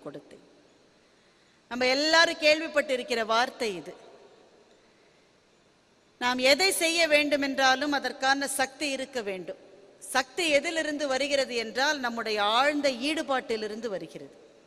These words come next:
அந்த ஈடுபாடு நான் நம்-, நாம் நம்புகின்ற தத்துவங்களிலிருந்து வருகிறது. இந்திய நாட்டின் ஆன்மீக போக்கை நிர்ணயித்த குரு ராமகிருஷ்ண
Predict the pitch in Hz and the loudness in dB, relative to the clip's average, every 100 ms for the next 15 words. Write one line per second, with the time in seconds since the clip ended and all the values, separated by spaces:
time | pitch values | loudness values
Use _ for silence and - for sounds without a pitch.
0 | _ _ _ _ _ _ _ 214 226 233 | _ _ _ _ _ _ _ -6 -4 0
1 | 339 349 302 285 285 294 247 226 226 - | 0 0 2 2 2 0 -2 -2 -4 -4
2 | 226 240 254 247 277 311 294 254 240 349 | 0 0 0 -2 -4 -4 -4 -4 -2 -4
3 | - 339 311 269 247 233 240 240 196 190 | -2 -2 0 0 -2 -4 -6 -4 -4 -6
4 | 180 151 131 - - - _ - _ _ | -10 -16 -16 -20 -20 -20 _ -20 _ _
5 | _ _ 247 285 349 320 269 240 233 247 | _ _ -6 -4 4 4 4 2 0 -6
6 | 254 - - - - - - _ - 240 | -6 -12 -18 -20 -20 -20 -20 _ 4 6
7 | 349 370 359 320 294 - 285 285 254 240 | 6 2 -2 0 -2 2 0 2 -2 -2
8 | 254 285 359 330 302 294 233 240 302 277 | -4 -2 -2 -2 -2 -2 -2 -4 -4 0
9 | 247 294 302 269 262 | 2 0 -4 -8 -8